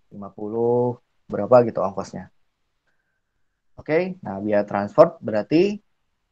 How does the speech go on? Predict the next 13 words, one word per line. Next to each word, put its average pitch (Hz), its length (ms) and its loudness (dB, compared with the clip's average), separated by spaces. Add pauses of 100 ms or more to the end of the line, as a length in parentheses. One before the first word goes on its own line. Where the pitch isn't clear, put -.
(200)
jumlah, 113 720 0 (880)
hitung 120 240 -2
biaya 113 180 2
transportnya 110 460 -4
gimana? 147 480 0 (1400)
Nah, - 80 -20
berarti 104 400 -2
biaya 120 240 4
transport 104 400 -4
itu 156 400 -2 (1080)
C - 80 -14
I 104 220 -10
J 160 260 -4